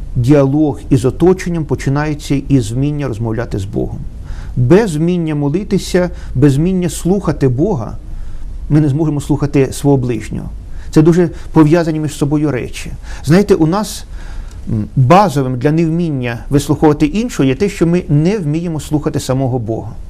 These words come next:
Бо як найчастіше ми звертаємося до нього? Ми ставимо перед ним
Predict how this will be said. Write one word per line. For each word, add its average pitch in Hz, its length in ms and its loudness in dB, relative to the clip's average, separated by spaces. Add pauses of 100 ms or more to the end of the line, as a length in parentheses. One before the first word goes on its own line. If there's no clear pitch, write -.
(280)
Бо 165 240 6
як 220 240 0
найчастіше 196 500 0
ми 151 120 0
звертаємося 135 560 0
до 123 100 -2
нього? 117 260 -8 (300)
Ми 277 140 6
ставимо 233 340 2
перед 160 280 2
ним 202 240 -2